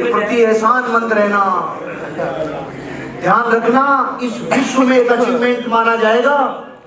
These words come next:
आप किसी एक के हो गए जीवन भर,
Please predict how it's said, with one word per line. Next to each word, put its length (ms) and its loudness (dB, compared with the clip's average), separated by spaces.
आप 440 2
किसी 240 2
एक 260 2
के 100 2
हो 260 4
गए 280 4
जीवन 380 -2
भर, 180 -4